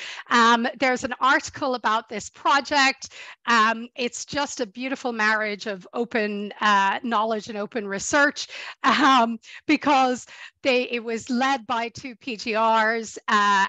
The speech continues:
and the goal was to create awareness of some of these open tools. Um, and the poems are just,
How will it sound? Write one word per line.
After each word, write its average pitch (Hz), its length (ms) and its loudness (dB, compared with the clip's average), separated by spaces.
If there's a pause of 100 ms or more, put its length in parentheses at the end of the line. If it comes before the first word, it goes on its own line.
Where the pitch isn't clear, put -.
and 208 360 -2
the 220 80 -10
goal 247 480 -2
was 208 220 -8
to 214 480 -8
create 226 480 -2
awareness 233 720 -2
of 254 100 -12
some 254 220 -6
of 240 80 -6
these 247 240 -6
open 226 340 -4
tools. 226 440 -8 (360)
Um, 214 300 4
and 226 160 -2
the 220 60 -8
poems 240 600 -6
are 208 80 -8
just, - 400 -8